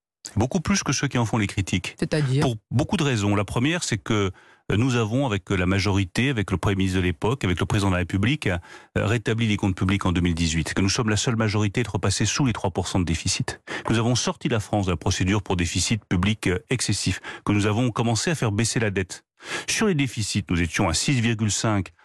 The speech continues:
Speaker 1: en deux mille vingt-deux. Nous sommes aujourd'hui à cinq. Cinq pour cent de déficit pour deux mille vingt-deux, six virgule cinq en deux mille vingt et un, pardon, et nous devons atteindre trois pour cent en deux mille vingt-sept. Je tiens à ce que nous respections cette trajectoire. Et je trouve très surprenant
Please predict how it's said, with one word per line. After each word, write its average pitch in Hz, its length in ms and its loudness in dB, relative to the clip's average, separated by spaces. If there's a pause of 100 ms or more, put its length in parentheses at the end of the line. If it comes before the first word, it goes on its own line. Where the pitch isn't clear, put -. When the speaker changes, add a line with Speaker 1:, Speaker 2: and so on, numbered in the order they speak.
(120)
Speaker 1:
en 92 100 2
deux 98 100 2
mille 92 140 2
vingt-deux. 127 540 0 (260)
Nous 104 60 2
sommes 107 320 0 (240)
aujourd'hui 110 600 2
à - 120 -4
cinq. - 500 -2 (460)
Cinq 147 300 0
pour 123 140 -2
cent 123 100 0
de 104 60 2
déficit 98 480 0
pour 90 260 0
deux 98 160 0
mille 98 300 2 (220)
vingt-deux, 113 760 0
six - 260 0
virgule 98 280 0
cinq - 260 -2
en - 20 -2
deux 78 80 0
mille 82 140 0
vingt 87 200 0
et 131 60 0
un, 190 140 -2
pardon, 110 420 0 (280)
et 117 60 0
nous 120 120 2
devons 143 320 2
atteindre 185 360 0
trois 156 200 -2
pour - 180 -4
cent 202 220 0
en 131 140 0
deux 120 100 2
mille 151 160 2
vingt-sept. 123 440 0
Je 101 120 0
tiens 165 260 0
à 180 40 0
ce - 100 -2
que 113 160 0
nous 120 260 2
respections 127 580 -2
cette 147 180 -4
trajectoire. 127 500 0 (300)
Et 170 40 0
je - 80 0
trouve 196 180 0
très 233 200 0
surprenant 151 640 0